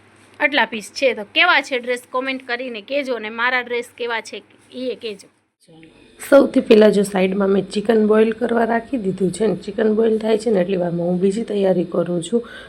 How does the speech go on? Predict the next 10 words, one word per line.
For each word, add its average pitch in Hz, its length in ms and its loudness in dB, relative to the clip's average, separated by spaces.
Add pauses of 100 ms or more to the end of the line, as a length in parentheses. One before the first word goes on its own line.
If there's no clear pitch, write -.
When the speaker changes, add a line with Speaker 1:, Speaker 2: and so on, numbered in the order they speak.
(100)
Speaker 2:
તો - 60 0
આ 175 220 4
બ્રેડની 196 520 2
છે 196 160 -4
ને 185 140 2
તે 180 220 -6
ચારેય 185 420 0
સાઈડ 185 420 0
કાપી 233 480 -4 (360)
અને 196 280 2